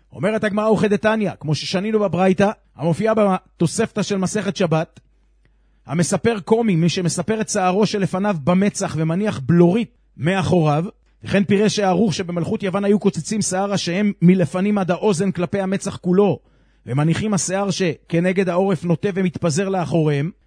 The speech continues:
ורש"י מביא פירוש נוסף בשם תשובת הגאונים, שמגלח את השיער מעל האוזניים כדרכם של הרומים.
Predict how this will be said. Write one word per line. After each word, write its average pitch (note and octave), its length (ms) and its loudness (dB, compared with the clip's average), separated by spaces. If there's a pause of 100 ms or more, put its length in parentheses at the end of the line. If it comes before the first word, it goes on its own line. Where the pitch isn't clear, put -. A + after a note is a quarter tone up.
ורש"י F#3+ 260 0
מביא G3 240 2
פירוש G3 300 0
נוסף F#3+ 360 -2
בשם F#3+ 260 -2
תשובת F#3 380 0
הגאונים, F3+ 440 2
שמגלח F3 480 -2
את F3 60 -4
השיער F3+ 340 -2
מעל F#3 280 0
האוזניים F3 520 2
כדרכם E3 400 -2
של F3+ 180 -2
הרומים. D#3 400 2